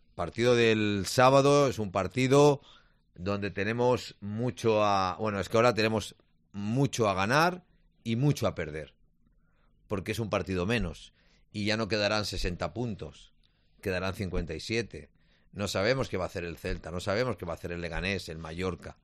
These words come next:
Claro, estos equipos que están por delante nuestro, estamos a cinco puntos de la salvación, si ganan, pues nos podemos ir a ocho. Y ya estamos hablando de casi tres partidos.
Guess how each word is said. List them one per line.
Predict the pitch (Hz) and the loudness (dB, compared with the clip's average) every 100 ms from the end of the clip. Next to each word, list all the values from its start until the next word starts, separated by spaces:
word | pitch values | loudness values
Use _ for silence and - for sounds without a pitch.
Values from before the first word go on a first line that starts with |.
| _ - _ _ _ | _ -20 _ _ _
Claro, | - 98 | -6 -4
estos | 107 110 101 | -2 -2 -2
equipos | 92 113 127 131 - _ _ _ _ | 0 2 2 2 -2 _ _ _ _
que | - | -10
están | 92 107 104 | -2 -2 0
por | 110 | 0
delante | 104 104 101 104 | 0 0 -2 0
nuestro, | 117 131 104 90 | 2 0 0 -4
estamos | 78 - 95 101 - 95 | -4 -8 -6 -6 -8 -12
a | 92 | -12
cinco | 104 101 95 | -10 -8 -8
puntos | 90 104 101 | -6 -6 -4
de | 95 | -4
la | 90 | -2
salvación, | 92 90 90 120 135 160 - _ _ _ _ | -4 -4 -2 0 0 -2 -8 _ _ _ _
si | - - 101 | -12 -4 0
ganan, | 95 135 143 143 180 202 _ _ _ - - - - - _ _ _ _ _ | 4 6 6 2 0 -6 _ _ _ -20 -20 -20 -20 -20 _ _ _ _ _
pues | 95 90 | -6 -6
nos | |
podemos | 90 90 104 120 | -4 -4 -2 0
ir | 123 | 4
a | 92 | 4
ocho. | 135 - 76 - _ _ - - | 4 0 -10 -12 _ _ -16 -12
Y | 98 | -6
ya | 98 | -4
estamos | 101 110 110 | -2 -2 0
hablando | 113 117 139 | 2 2 2
de | 135 | 0
casi | 101 - 101 | 0 -4 -4
tres | 101 101 | -4 -6
partidos. | - 85 - 156 123 80 - | -4 -4 0 0 0 -4 -8